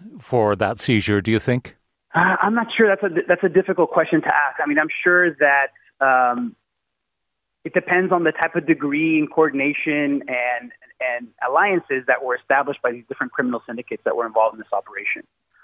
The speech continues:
Speaker 2: Um, so, you know, it, it, right now, it, it's really hard to see who's going to pay the price.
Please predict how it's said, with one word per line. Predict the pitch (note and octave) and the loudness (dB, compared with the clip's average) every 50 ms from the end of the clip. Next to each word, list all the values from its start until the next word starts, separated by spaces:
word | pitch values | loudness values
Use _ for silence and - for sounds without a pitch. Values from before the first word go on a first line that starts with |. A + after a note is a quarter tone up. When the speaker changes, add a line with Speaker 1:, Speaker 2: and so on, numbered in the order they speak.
| _ _ _ _ | _ _ _ _
Speaker 2:
Um, | - B2+ B2 A#2+ A#2+ A#2 A2 A2 A2 G#2 _ _ _ _ | 0 2 2 2 2 0 -2 -4 -6 -8 _ _ _ _
so, | D3 B2+ B2+ B2+ B2 A#2+ A2 - _ _ _ _ _ _ _ _ _ _ _ | 2 2 4 4 2 2 -2 -6 _ _ _ _ _ _ _ _ _ _ _
you | - C3+ | -6 -2
know, | C3+ B2+ A#2+ - | 0 0 0 2
it, | - D3+ C#3 - - | 0 0 0 0 -4
it, | G#2 - - - - | -6 -6 -6 -8 -6
right | C#3 C#3 D3+ D3+ A#2+ | -2 -2 -2 0 0
now, | C#3 D3 D3+ D#3 D3+ C#3 | 0 2 2 2 0 -2
it, | C3 C3 B2+ | -4 -6 -6
it's | C3+ C3+ - - | -6 -8 -2 0
really | D3 C#3+ D3 | 2 2 2
hard | C#3 - C#3+ C#3 C#3 - | 2 2 0 0 0 -2
to | - B2 - | -6 -8 -4
see | - B2 B2 A#2+ | -4 -4 -4 -4
who's | - - C3+ C3 C3+ B2 | -4 -4 -4 -4 -4 -2
going | - B2+ B2 B2 A#2 | 0 0 0 0 -2
to | B2+ | -4
pay | - - - A#2+ A#2+ | -6 -4 -4 -4 -2
the | G#2+ G#2+ | -4 -6
price. | _ - - A#2+ B2 A#2+ G#2+ G#2+ | _ -2 -2 0 0 0 -2 -4